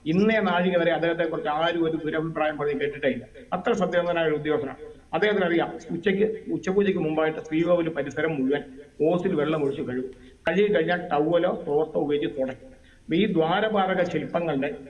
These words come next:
താഴത്തെ, അതായത് താങ്ങുപീഠം എന്ന് പറയുന്ന ആ പീഠം ഏതാണ്ട് ഒരു അഞ്ച് സെന്റിമീറ്റർ പൊക്കത്തിൽ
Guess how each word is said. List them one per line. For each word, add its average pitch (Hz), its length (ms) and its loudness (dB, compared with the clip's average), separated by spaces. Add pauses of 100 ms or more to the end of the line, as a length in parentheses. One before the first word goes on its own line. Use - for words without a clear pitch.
(180)
താഴത്തെ, 185 420 -2
അതായത് 170 340 0
താങ്ങുപീഠം 180 840 2
എന്ന് 160 160 -2
പറയുന്ന 156 380 0 (160)
ആ 175 60 0
പീഠം 151 600 -4 (320)
ഏതാണ്ട് 196 300 4
ഒരു 190 80 2
അഞ്ച് 190 240 2
സെന്റിമീറ്റർ 196 380 2
പൊക്കത്തിൽ 160 500 -4